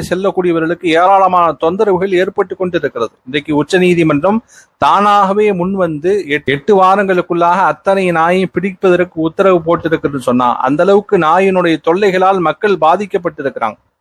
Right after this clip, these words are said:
ஆனால் இன்றைக்கு டாக் லவ்வர்ஸ் என்று சொல்லக்கூடிய நாய் பிரியர்கள், நாய்க்கு ஆதரவாக குரல் கொடுத்து கொண்டிருக்கிறாங்க.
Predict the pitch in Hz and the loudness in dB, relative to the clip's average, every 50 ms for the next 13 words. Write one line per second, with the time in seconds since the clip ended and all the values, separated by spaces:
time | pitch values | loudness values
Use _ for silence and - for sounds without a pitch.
0 | _ _ _ _ _ - 120 131 151 165 170 170 170 165 156 160 160 - 151 139 | _ _ _ _ _ -4 -2 0 0 0 0 0 0 0 0 -2 -4 -4 -4 -4
1 | 123 117 113 - 165 190 190 180 170 160 156 156 156 165 190 190 165 - - 165 | -2 0 2 2 4 2 2 0 -2 -2 0 0 0 0 -2 -4 -4 -4 -6 -4
2 | 151 156 151 - 156 143 147 151 - 165 170 165 156 143 139 139 151 170 185 180 | -4 -4 -4 -4 -2 -2 -2 -2 -2 -2 -2 -2 -2 0 0 0 0 0 0 0
3 | - - 165 175 175 170 143 123 - 127 117 - _ _ - 123 127 143 165 185 | -2 -4 -4 -2 0 -2 -2 -2 -4 -6 -8 -8 _ _ -4 -2 0 2 2 2
4 | 202 202 185 - 185 170 165 180 190 190 190 180 175 175 170 170 180 185 - - | 0 0 0 0 0 2 2 2 2 2 0 2 2 2 2 2 0 -2 -2 0
5 | 180 196 196 175 190 190 185 185 190 180 180 175 170 160 165 151 151 143 127 117 | 0 0 0 0 0 0 0 0 0 -2 -2 -2 -2 -4 -4 -2 -2 -2 -2 -2
6 | 107 | -4